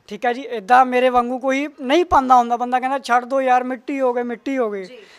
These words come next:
Speaker 1: ਜੇ ਮਤਲਬ ਮੈਨੂੰ ਸੀਗਾ, ਹਾਂ ਵੀ ਮੇਰੇ ਹੱਕ ਦੇ ਪੈਸੇ ਸੀ,
Speaker 2: ਜੀ।
Speaker 1: ਮੈਨੂੰ ਤਾਂ ਮਿਲੇ।
Speaker 2: ਜੀ।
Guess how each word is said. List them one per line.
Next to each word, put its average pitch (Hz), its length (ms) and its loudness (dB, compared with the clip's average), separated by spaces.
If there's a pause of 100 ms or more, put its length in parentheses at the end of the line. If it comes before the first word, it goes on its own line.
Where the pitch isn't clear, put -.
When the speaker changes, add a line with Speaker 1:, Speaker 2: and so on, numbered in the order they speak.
(100)
Speaker 1:
ਜੇ 220 100 -4
ਮਤਲਬ 262 240 -2
ਮੈਨੂੰ 294 220 -2
ਸੀਗਾ, 302 280 2
ਹਾਂ 254 220 4
ਵੀ 285 60 0
ਮੇਰੇ 285 200 2
ਹੱਕ 240 260 4
ਦੇ 285 140 2
ਪੈਸੇ 262 320 2
ਸੀ, 202 320 -10
Speaker 2:
ਜੀ। 269 80 -20 (200)
Speaker 1:
ਮੈਨੂੰ 262 140 -6
ਤਾਂ 254 220 2
ਮਿਲੇ। 285 260 2 (280)
Speaker 2:
ਜੀ। 202 200 -20